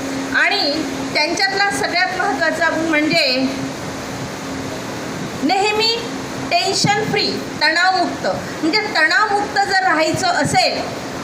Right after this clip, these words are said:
आणि स्वतःचं स्वास्थ्य निरोगी ठेवायचं असेल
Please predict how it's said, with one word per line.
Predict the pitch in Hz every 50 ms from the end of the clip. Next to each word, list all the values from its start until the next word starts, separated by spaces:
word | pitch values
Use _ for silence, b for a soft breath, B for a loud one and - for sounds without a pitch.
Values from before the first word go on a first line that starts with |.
| - - -
आणि | 294 320 359 403 392 320 247 -
स्वतःचं | - 277 285 285 - 339 359 370 370 427
स्वास्थ्य | 427 - - 302 277 330 330 - - 453 440
निरोगी | 427 427 415 392 392 392 -
ठेवायचं | - 415 330 320 302 302 262 330
असेल | 320 302 - 381 370 311 262 262 - - - - - -